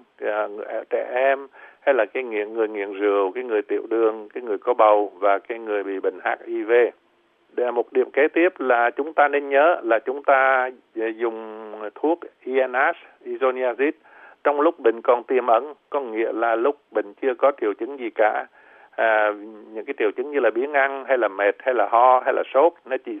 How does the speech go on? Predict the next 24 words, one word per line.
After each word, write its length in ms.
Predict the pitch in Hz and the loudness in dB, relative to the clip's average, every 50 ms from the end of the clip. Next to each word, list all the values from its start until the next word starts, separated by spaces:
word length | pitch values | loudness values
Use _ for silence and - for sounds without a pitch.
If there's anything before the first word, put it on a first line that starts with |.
| - | -2
xảy 180 | 117 110 110 104 | -2 -2 -2 -2
ra 240 | 98 123 127 131 123 | -2 0 0 0 -2
khi 280 | - - - 135 131 | -4 -6 -6 -6 -6
cái 160 | 123 - 151 135 | -4 -4 -4 -2
bệnh 140 | 113 104 - 101 | -2 -4 -4 -8
nó 220 | 98 95 107 120 127 | -8 -8 -6 -2 0
đã 220 | 117 101 - - - - | 2 0 0 -2 -4 -2
trở 200 | 113 107 98 - - - | -2 -2 -2 -4 -10 -4
qua 200 | - 131 127 123 | 0 2 2 2
cái 120 | 120 139 135 | 0 -4 -2
thời 140 | - 123 107 | -2 -2 -2
kỳ 200 | - - 110 107 101 | -2 -4 -8 -2 0
hoạt 160 | 107 95 - - | 0 0 2 2
động. 220 | 107 104 101 98 - - - - - - - - - _ | 2 0 0 -2 -8 -20 -20 -20 -20 -20 -20 -20 -8 _
Còn 220 | - 127 123 120 - | 2 2 2 2 2
trong 200 | 151 147 147 147 | -2 0 2 2
lúc 220 | 156 175 175 - | 2 2 2 0
á, 180 | - 185 170 - - _ _ _ _ _ _ _ _ _ _ _ _ | -2 -4 -4 -4 -8 _ _ _ _ _ _ _ _ _ _ _ _
cái 100 | - 151 | -6 -2
bệnh 220 | 143 127 110 113 117 | 0 0 0 0 0
còn 200 | - 127 123 127 | 2 2 2 4
đang 220 | 127 143 151 143 | 2 0 0 -4
tiềm 320 | 131 - 131 127 120 120 120 | -6 -2 0 0 0 0 -4
ẩn 340 | 113 - 117 117 120 127 | -8 -8 -6 -6 -8 -8